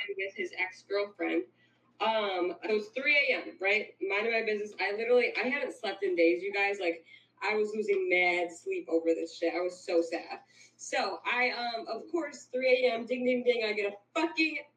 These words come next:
notification of a, somebody requesting me, um, messaging me on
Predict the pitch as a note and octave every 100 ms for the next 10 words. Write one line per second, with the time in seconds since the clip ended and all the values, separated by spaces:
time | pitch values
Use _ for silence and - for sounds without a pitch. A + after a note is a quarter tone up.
0 | - B3 B3+ B3+ B3+ C4 C4 B3+ A#3 -
1 | G#3+ G3+ G3+ G3+ - - _ - C#4+ D#4
2 | D#4 C4 C4 B3 - C4 C4 B3 B3 A#3+
3 | A#3+ G3+ G#3 A3+ - G3+ G#3 F#3 F3